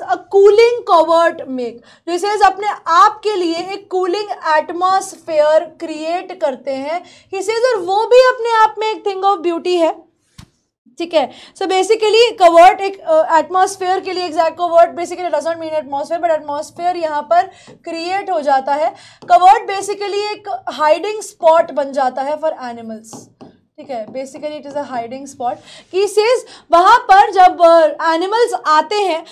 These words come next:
तो वो भी अपने आप को शांत करने के लिए, एनिमल्स भी अपने आप को काम डाउन करने के लिए उस रिवर के पास आकर बैठ जाते हैं, because in the गर्मी का सीजन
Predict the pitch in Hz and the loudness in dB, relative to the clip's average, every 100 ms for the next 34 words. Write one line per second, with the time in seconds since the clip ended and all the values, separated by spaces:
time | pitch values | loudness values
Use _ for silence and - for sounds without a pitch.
0 | - - 466 370 403 480 466 523 508 466 | -18 -2 -2 4 6 6 6 6 6 2
1 | 453 403 381 440 480 - 427 381 466 494 | 2 2 2 -2 -4 0 0 2 2 0
2 | 480 370 311 320 320 339 302 277 294 - | -2 0 0 -2 -6 -6 -2 0 0 -2
3 | - - 359 370 440 494 494 403 427 403 | -18 -6 0 2 2 2 2 4 2 2
4 | 370 359 349 370 440 381 339 370 392 415 | 0 0 0 -2 -4 0 0 0 2 2
5 | 427 349 311 330 330 311 294 311 349 339 | 0 -2 -2 -6 -8 -8 -4 -4 -4 -6
6 | 311 320 330 339 339 294 294 294 320 285 | -2 2 2 0 -2 -2 -2 -4 -4 -2
7 | 294 285 277 269 277 302 330 330 339 330 | -2 -2 0 -2 -2 -4 -4 -4 -8 -6
8 | 320 269 294 311 392 415 381 381 320 277 | -8 -4 -4 -2 -4 0 0 0 -6 -4
9 | 311 | -4